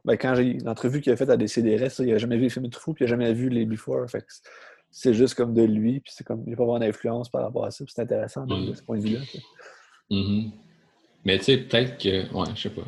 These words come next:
Speaker 2: Mais tu sais, il est quand même au courant que ces films-là existent, là. Je veux dire, tu sais, tu sais que ce genre de projet-là se fait, puis, euh,
Speaker 1: Ouais.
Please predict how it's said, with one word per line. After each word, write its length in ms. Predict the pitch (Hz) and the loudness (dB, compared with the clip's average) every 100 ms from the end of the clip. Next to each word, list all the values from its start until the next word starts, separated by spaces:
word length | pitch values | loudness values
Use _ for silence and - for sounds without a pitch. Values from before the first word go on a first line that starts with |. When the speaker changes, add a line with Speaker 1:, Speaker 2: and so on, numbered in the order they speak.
| - | -6
Speaker 2:
Mais 160 | 92 | -4
tu 60 | - | 0
sais, 160 | 110 80 | 0 0
il 200 | 95 92 | 0 0
est 60 | |
quand 140 | 95 98 | 0 2
même 120 | 98 | 2
au 40 | |
courant 400 | 90 - 92 95 | 0 0 0 0
que 60 | 104 | -4
ces 100 | 92 | -4
films-là 360 | - 90 87 87 | -4 -2 0 0
existent, 500 | 87 92 - - 110 | 0 -2 -4 -6 -4
là. 80 | 101 | -4
Je 120 | 95 | -4
veux 80 | 92 85 80 | -4 -2 -2
dire, 60 | |
tu 60 | - | -4
sais, 120 | 95 - | -6 -6
tu 60 | |
sais 240 | - 101 101 | -6 -2 0
que 120 | 87 | -2
ce 220 | - 87 | -4 -4
genre 240 | 85 90 90 | 0 0 0
de 80 | |
projet-là 540 | 85 - 85 90 90 95 | -2 -2 -2 0 0 -2
se 160 | 92 | -2
fait, 500 | 85 - 87 98 98 - | -4 -2 -2 0 -2 -6
puis, 180 | - - - _ - - _ _ | -14 -14 -16 _ -20 -20 _ _
euh, 60 | - | -6
Speaker 1:
Ouais. 180 | 104 | -6